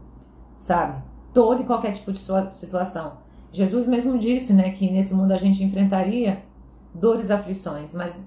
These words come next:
ele disse pra gente que, que a gente se posicionasse e tivesse bom ânimo, porque ele venceu o mundo por nós, ele venceu todo e qualquer tipo de fi-, de dificuldades.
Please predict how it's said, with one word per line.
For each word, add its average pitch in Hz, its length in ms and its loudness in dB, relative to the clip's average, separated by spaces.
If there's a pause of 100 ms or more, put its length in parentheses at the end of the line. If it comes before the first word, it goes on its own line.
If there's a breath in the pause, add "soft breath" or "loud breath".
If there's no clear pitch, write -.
ele 180 220 -2
disse 214 300 -4
pra 185 160 0
gente 160 320 -10
que, 156 640 -8 (160)
que - 80 -4
a 170 40 0
gente 185 280 -2
se - 140 -14
posicionasse 190 840 0
e 196 140 -4
tivesse 190 380 -4
bom 226 180 -2
ânimo, 240 320 2 (400 loud breath)
porque 196 220 -2
ele 208 120 2
venceu 214 400 0
o 254 60 0
mundo 233 300 -2
por 160 180 -10
nós, 135 240 -8
ele 180 140 -4
venceu 196 440 2
todo 302 200 0
e - 40 -4
qualquer 277 280 0
tipo - 200 -8
de 214 120 -8
fi-, 202 140 -8
de 190 260 -4
dificuldades. 170 840 -6